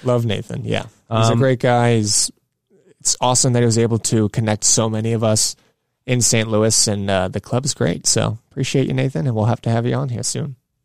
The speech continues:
Speaker 2: What effect do you think Soulé will have on the back line? Who would you drop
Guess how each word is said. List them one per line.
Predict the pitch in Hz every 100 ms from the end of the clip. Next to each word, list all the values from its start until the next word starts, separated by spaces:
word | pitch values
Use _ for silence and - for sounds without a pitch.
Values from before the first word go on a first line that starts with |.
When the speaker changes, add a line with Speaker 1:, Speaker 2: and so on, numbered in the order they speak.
| _ _
Speaker 2:
What | 113 139
effect | 147 147 135
do | 139
you |
think | 131 131 120
Soulé | - 131 120 117 117 -
will | 117 107
have | 107 107
on | 104 107
the |
back | 92 110 -
line? | 104 95 101 117 120 -
Who | - 123 127 131
would | 127 110
you | 107
drop | 104 135 135 135